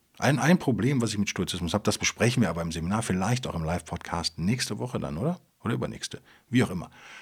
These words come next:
Punkt vier oder fünf, keine Ahnung, ich habe keine Notizen, wie immer. <laughs> Hört euch doch mal an, was, was, was John zu sagen hat, was, unser Gespräch, John und ich,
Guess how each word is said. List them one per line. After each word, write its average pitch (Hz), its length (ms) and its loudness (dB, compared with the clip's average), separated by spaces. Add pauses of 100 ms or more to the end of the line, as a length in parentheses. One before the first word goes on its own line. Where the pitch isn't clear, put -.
(580)
Punkt 170 460 2 (500)
vier - 600 0
oder 143 80 8
fünf, - 460 0 (280)
keine 120 260 0
Ahnung, 123 280 -4 (160)
ich - 80 -10
habe - 100 -12
keine 85 180 -4
Notizen, 82 480 -2
wie 85 100 -2
immer. 113 220 2 (480)
<laughs> - 460 -18
Hört 151 200 4
euch 135 120 4
doch 117 160 2
mal 87 140 6
an, 92 180 2
was, 92 240 0
was, 92 260 -2
was 80 220 -4
John 117 240 0
zu 127 140 -2
sagen 110 260 -2
hat, 117 160 -4
was, 78 180 -6
unser 80 280 -2
Gespräch, 143 560 0 (280)
John 101 260 -6
und 104 160 -8
ich, 123 200 -4